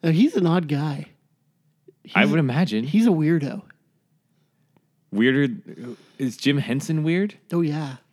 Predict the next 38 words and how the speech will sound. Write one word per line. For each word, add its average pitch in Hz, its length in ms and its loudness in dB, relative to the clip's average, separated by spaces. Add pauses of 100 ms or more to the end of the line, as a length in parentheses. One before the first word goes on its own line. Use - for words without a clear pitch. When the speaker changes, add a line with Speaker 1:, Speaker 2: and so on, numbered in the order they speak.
(600)
Speaker 1:
Dude, 262 160 -6
they're 277 160 -4
all 254 260 0
eccentric, 151 560 -4
though, 139 180 -10
aren't 147 180 -6
they? 208 220 -6 (100)
Speaker 2:
<laughs> 104 400 -6 (880)
They're 98 120 -4
puppeteers, 117 1000 0 (380)
so. 101 400 -2 (640)
Speaker 1:
And 165 120 4
they 175 100 8
made 196 180 8
a 170 80 4
living 196 540 6
doing 165 320 4
that. 180 240 0
<laughs> 208 180 -8
Speaker 2:
Ventriloquists? 131 1040 0
No. 107 240 6
Speaker 1:
No, 175 260 6
just 214 180 0
Speaker 2:
'Cause 123 100 4
they're 143 160 6
not 139 280 6
Speaker 1:
puppeteers. 160 240 -8
Speaker 2:
on 113 160 0
camera. 98 420 -2 (440)
Speaker 1:
Yeah, 151 200 -4
just 151 240 -10
puppeteers. 90 600 -10
Speaker 2:
Puppeteers. - 140 -20 (640)
Speaker 1:
Hey, 190 180 6
Dark 170 200 2
Crystal's 190 440 0
coming 160 260 0
out. 147 260 -4